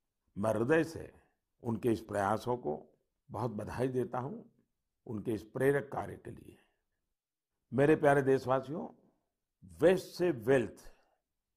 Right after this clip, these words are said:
यानी कचरे से कंचन बनाने के बारे में हम सब ने देखा भी है, सुना भी है और हम भी औरों को बताते रहते हैं।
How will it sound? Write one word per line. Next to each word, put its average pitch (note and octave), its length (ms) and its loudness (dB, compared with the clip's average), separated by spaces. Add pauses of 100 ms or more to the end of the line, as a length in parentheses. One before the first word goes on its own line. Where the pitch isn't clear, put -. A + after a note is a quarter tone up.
यानी A2+ 220 -2
कचरे D#3 440 0
से C3 160 0
कंचन B2 500 -2
बनाने A2 340 -2
के G2+ 80 -4
बारे G#2 300 -2
में B2 280 -10 (340)
हम D#3+ 140 -4
सब E3+ 260 0
ने F3 180 0
देखा D#3+ 420 2
भी D3+ 220 0
है, D3 420 -2
सुना C3+ 420 -4
भी C3 180 0
है C3 580 -8 (540)
और F3+ 160 6
हम C#3+ 240 0
भी F3+ 120 6
औरों F3 280 6
को F#3 100 0
बताते F3 380 2
रहते E3 260 -4
हैं। D3+ 280 -14